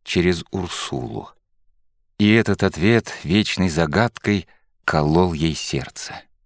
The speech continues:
Высокая, прямая, надменная, никогда не расставаясь с многослойными пышными юбками и неизменно сохраняя, несмотря на возраст и пережитые невзгоды, благообразный вид,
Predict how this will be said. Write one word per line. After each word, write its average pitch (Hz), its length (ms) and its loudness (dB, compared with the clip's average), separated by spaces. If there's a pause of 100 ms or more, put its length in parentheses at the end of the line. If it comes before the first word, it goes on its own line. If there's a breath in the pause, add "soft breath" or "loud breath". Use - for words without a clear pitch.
(720)
Высокая, 82 960 0 (180)
прямая, 71 720 -2 (360)
надменная, 73 1000 0 (500)
никогда 87 400 2
не 90 100 4
расставаясь 85 760 2 (140 loud breath)
с - 120 -8
многослойными 80 720 2
пышными 80 440 0
юбками 82 640 0 (240)
и 82 140 2
неизменно 90 640 4
сохраняя, 85 880 4 (300)
несмотря 80 460 0
на 76 160 2
возраст 73 540 -2 (280)
и 85 80 -2
пережитые 78 600 0
невзгоды, 73 600 0 (360 soft breath)
благообразный 80 920 2
вид, 95 380 -4